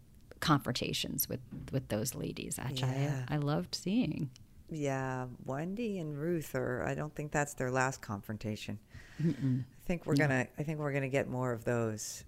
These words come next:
Speaker 1: Yeah, I know. And Marty's still playing the whole,
Speaker 2: I
Speaker 1: like,
Speaker 2: know.
Speaker 1: you're like, like a daughter,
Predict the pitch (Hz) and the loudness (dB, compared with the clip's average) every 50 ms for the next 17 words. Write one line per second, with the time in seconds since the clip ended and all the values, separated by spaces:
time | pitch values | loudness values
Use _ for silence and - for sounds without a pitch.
0 | - - - - 151 151 147 151 147 143 147 143 143 143 147 143 139 131 135 135 | -18 -12 -2 0 2 4 4 4 4 4 2 2 2 2 2 2 2 2 2 0
1 | 135 135 131 131 127 - - - - - - - - 185 185 190 190 190 190 202 | 0 0 0 -2 -2 -6 -10 -14 -14 -14 -10 0 6 8 10 10 10 10 8 8
2 | 190 - - - 185 175 170 - - 170 165 165 165 160 160 160 151 - - 147 | 6 6 6 6 6 6 6 4 4 6 8 8 8 8 6 6 4 4 2 2
3 | 143 139 139 139 143 139 139 139 139 - - - - - 139 135 135 131 131 - | 4 4 2 2 2 2 2 2 2 0 -2 -4 -6 -6 -6 -8 -8 -8 -8 -8
4 | - - - - - 165 156 147 151 143 - - - - - - - 160 147 156 | -10 -10 -8 -4 0 0 2 2 2 0 0 -4 -10 -14 -6 2 4 6 8 8
5 | 151 135 - 147 135 143 147 143 143 143 147 143 147 143 123 | 6 8 8 8 8 8 6 4 4 4 4 4 2 2 0